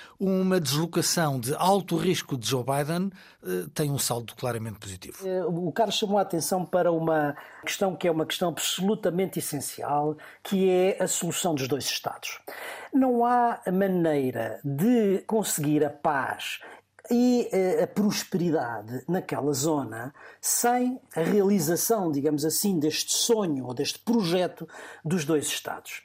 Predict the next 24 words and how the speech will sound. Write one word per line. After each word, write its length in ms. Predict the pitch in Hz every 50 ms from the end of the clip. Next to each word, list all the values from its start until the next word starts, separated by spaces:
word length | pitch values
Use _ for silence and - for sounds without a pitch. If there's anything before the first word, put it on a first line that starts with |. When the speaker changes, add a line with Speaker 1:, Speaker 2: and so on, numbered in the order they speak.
| _ - - - - - - - - - - -
Speaker 2:
Esse 340 | - 220 247 277 233 - -
é 60 | 302
um 160 | 269 262 247
projeto 560 | 226 - 202 190 147 151 156 135 - - - -
que 80 | - 180
vem 200 | 185 196 156 147
desde 300 | 147 202 226 190 151 131
os 60 | 127
anos 220 | 123 113 123 120 139
noventa, 640 | 202 196 156 147 147 120 117 117 - 127 123 123 120 - - - - - - - _ -
quando 560 | - 233 254 247 226 190 160 165 147 151 147
havia 640 | 170 180 190 165 147 196 226 208 185 175 160 156 143
grandes 380 | 131 175 190 240 247 214 - -
estadistas 760 | - - - - 190 147 135 180 156 - - - 143 127
naquela 640 | 139 170 165 - - - - 202 165 151 160 147 127
região, 720 | - 151 143 143 147 156 147 139 123 120 113 117 123 127 - - - - - -
de 160 | 165 147 165
um 200 | 220 220 208 202
lado 300 | 214 254 285 302 226 175
e 100 | 202 190
do 160 | 165 135 180 214
outro 320 | 254 226 - - 160 143
da 140 | 123 156 -
fronteira. 800 | - - 165 156 139 123 - - 110 107 104 - 104 107 110